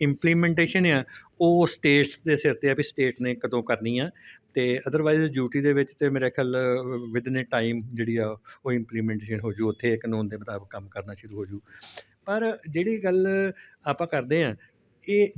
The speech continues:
ਵੀ ਯੂਨੀਅਨ ਜਿਹੜੀਆਂ ਵਾ ਉਹ ਆਬਜੈਕਸ਼ਨ ਕਰ ਰਹੀਆਂ। ਅ, ਖੁਦਾ ਨਾ ਖਾਸਤਾ ਮੈਂ ਇਹ ਗੱਲ ਕਰਦਾ, ਇਹ ਮਾਈਂਡ ਕਰਨ ਵਾਲੀ ਨਹੀਂ ਆ, ਕਿਸੇ ਡਰਾਈਵਰ, ਕਿਸੇ ਯੂਨੀਅਨ ਵਾਲੇ ਦਾ ਪਰਿਵਾਰ ਵੀ ਸਫਰ ਕਰ ਸਕਦਾ।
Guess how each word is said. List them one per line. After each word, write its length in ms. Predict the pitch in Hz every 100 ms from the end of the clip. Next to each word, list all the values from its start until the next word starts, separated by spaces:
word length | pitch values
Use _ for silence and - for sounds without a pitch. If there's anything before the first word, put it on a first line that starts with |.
| 135
ਵੀ 100 | 190 147
ਯੂਨੀਅਨ 480 | 143 170 208 208 185
ਜਿਹੜੀਆਂ 380 | 151 160 160
ਵਾ 260 | 147 143 147 147
ਉਹ 220 | 160 156
ਆਬਜੈਕਸ਼ਨ 480 | 143 131 - 139 135
ਕਰ 180 | 120
ਰਹੀਆਂ। 240 | 113 120 110 95 _ _ _ _ _ _ _ _ _ 123
ਅ, 360 | 123 117 117 113 - - _ _ _ _ _ _
ਖੁਦਾ 340 | - 175 202
ਨਾ 140 | 196 190
ਖਾਸਤਾ 680 | - 127 113 - 120 98 - - _ -
ਮੈਂ 160 | 139 143
ਇਹ 60 |
ਗੱਲ 160 | 135 135
ਕਰਦਾ, 420 | 139 113 113 131
ਇਹ 120 | 165
ਮਾਈਂਡ 280 | 147 127 143
ਕਰਨ 180 | 147 123
ਵਾਲੀ 180 | 113 110
ਨਹੀਂ 220 | 110 120
ਆ, 160 | 143 165 - - _
ਕਿਸੇ 440 | 143 - 208 214
ਡਰਾਈਵਰ, 500 | 214 147 127 131 131
ਕਿਸੇ 360 | 110 - 113 101
ਯੂਨੀਅਨ 560 | 101 135 156 185 175 170 - 135
ਵਾਲੇ 280 | 127 127 147
ਦਾ 360 | 147 131 135 135 _ -
ਪਰਿਵਾਰ 520 | 139 117 113 113 127
ਵੀ 200 | 123 190
ਸਫਰ 360 | 202 139 143 165
ਕਰ 160 | 147
ਸਕਦਾ। 340 | 113 - 131